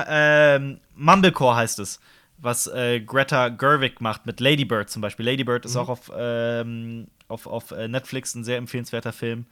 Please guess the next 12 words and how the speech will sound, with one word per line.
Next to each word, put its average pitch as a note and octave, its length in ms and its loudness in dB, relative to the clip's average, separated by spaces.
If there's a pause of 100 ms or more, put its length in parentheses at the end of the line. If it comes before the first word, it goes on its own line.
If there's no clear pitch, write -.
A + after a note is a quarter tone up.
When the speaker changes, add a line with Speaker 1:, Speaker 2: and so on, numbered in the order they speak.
(520)
Speaker 1:
mit G#2 140 -12
Saoirse A2 340 -6
Ronan. A#2+ 500 -4 (460)
Ähm, A#2+ 480 -2 (800)
und C#3+ 340 -4 (580)
es - 180 -6
geht A#3 240 -4
nämlich G3+ 440 -2
um F3+ 220 -4
ein D#3 300 -4
junges G3+ 320 -4
Mädchen, F#3+ 800 -4